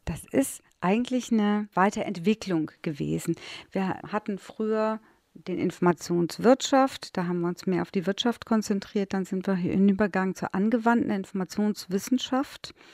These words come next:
Und das war jetzt ehrlich gesagt ein Name, der jetzt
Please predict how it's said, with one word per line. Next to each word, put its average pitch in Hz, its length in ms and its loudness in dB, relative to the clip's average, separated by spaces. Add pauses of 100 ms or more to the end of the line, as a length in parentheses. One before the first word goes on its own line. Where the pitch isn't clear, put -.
(420)
Und 214 520 0
das 214 200 0
war 226 140 6
jetzt 294 280 2 (120)
ehrlich 262 320 4
gesagt 233 400 -4
ein 226 80 2
Name, 214 320 0
der 196 260 0
jetzt - 420 -4